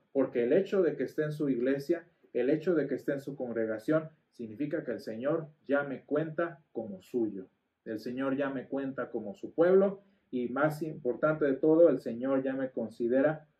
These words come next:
como un ciudadano de la Nueva Jerusalén, de la que tanto el Señor nos habló en la Escritura. Vamos a dar gracias a Dios. Gracias, Señor, te damos en esta noche porque tú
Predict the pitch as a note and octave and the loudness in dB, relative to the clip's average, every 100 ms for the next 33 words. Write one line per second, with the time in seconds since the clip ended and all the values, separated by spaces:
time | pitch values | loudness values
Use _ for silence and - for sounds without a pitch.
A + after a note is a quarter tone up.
0 | _ _ G#2+ A#2 C#3+ C#3+ - C3+ A2+ G#2 | _ _ -8 -4 -4 -4 0 2 2 0
1 | B2 E3 F#3 A3 - _ - G#2+ G#2 G#2+ | 0 0 -2 -4 -8 _ -12 -8 -6 -2
2 | C#3 F3 D#3 D3+ C3 C3+ B2 C#3+ G#3 - | 0 0 2 0 2 0 0 0 0 -6
3 | _ _ _ _ _ _ A2+ A2 A2 A2+ | _ _ _ _ _ _ -8 -6 -4 -6
4 | - D3+ D3+ E3+ E3 A2+ A2+ A2 A#2 C3 | -2 -2 0 0 0 -4 -6 -6 -4 -4
5 | C3+ _ - A2 G#2 G#2+ G#2 A2 A2+ - | -6 _ -14 -12 -8 -8 -6 -6 -6 -12
6 | _ _ _ _ A2+ G#2+ G#2 A2+ G2 G2 | _ _ _ _ -10 -10 -10 -10 -10 -10
7 | F#2 - _ _ _ _ _ G3+ G3+ F3 | -14 -14 _ _ _ _ _ -8 -2 2
8 | D3 C#3 C3 - A#2 A2 G#2+ - _ _ | 4 2 0 -4 -4 -2 -4 -10 _ _
9 | _ - E3+ D#3+ D#3+ D#3 D3+ D#3 D3 D3 | _ 0 2 2 -6 -4 -2 2 0 0
10 | E3+ - B2+ B2 - C3+ B2 C3 C#3 F#3+ | -6 -6 -8 -8 -4 -4 -2 -4 -4 -6
11 | - B2+ - A2 C3+ D3+ | -4 -6 -6 -4 -2 -2